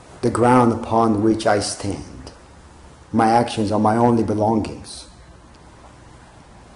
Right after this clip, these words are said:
Which means we have to own up. And that is an opportunity to own up.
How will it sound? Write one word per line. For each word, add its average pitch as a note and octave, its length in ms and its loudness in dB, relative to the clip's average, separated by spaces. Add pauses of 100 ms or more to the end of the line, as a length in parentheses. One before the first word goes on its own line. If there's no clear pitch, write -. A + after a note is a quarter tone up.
(1700)
Which G#2+ 240 -6
means B2 280 8
we G#2 140 0
have A#2 280 2
to B2+ 140 0
own G#2+ 260 0
up. - 320 -8 (2750)
And G2 120 -4
that A2 180 2
is A#2 120 6
an G#2 80 0
opportunity G2 680 -4
to F#2+ 120 -12
own G#2+ 220 -4
up. G#2+ 200 -4